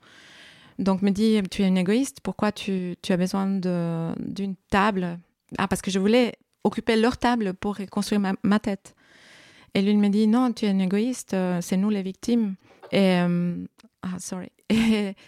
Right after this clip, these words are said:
et quand je dis ça, quand il me dit que je suis égoïste, je lui dis, « Mais désolé, c'est ma tête, il faut que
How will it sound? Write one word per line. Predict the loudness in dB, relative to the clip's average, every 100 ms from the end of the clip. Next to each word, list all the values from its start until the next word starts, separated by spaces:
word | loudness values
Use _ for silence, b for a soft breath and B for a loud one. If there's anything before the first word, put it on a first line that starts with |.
| B B B B -4
et | 0
quand | 2
je | 2
dis | 2 0 -4 -6 -10 -16 -14
ça, | -4 2 2 2 0 -4 -14 _ _ _ _ _ _ _ _ -4
quand | 0
il | 4 4
me | 2
dit | 2
que | 0
je | 2
suis | 4
égoïste, | 4 4 2 2 -2 -2 0
je |
lui | 2
dis, « | 4
Mais | 4 4
désolé, | 2 2 2 2
c'est | 4
ma | 2 2
tête, | -2 -4 -6
il | -6
faut | -6
que | -6 -4 -2